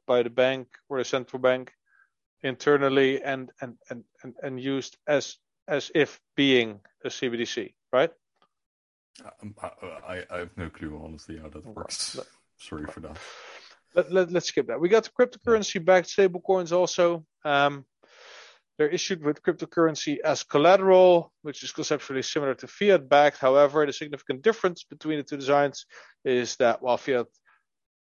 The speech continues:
Speaker 1: collateralization typically happens off the blockchain, the cryptocurrencies or crypto assets used to back this type of stablecoins is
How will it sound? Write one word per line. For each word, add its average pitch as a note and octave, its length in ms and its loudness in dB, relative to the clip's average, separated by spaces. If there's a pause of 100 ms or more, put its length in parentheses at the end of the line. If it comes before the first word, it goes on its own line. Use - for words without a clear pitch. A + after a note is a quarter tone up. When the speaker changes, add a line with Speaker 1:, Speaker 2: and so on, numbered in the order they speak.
(680)
Speaker 1:
collateralization D3+ 840 2
typically D#3 300 -6
happens D3 480 2 (100)
off F3 180 2
the E3 100 -16
blockchain, D3+ 540 2
the C#3 40 -8
cryptocurrencies C3+ 1040 -8
or A#2+ 160 -4
crypto B2 300 -4
assets B2 420 -4
used C3 220 -10
to B2+ 60 -6
back A#2 220 0
this B2 140 -16
type A#2 200 -2
of - 60 -20
stablecoins C#3+ 540 -6 (600)
is B2+ 240 -4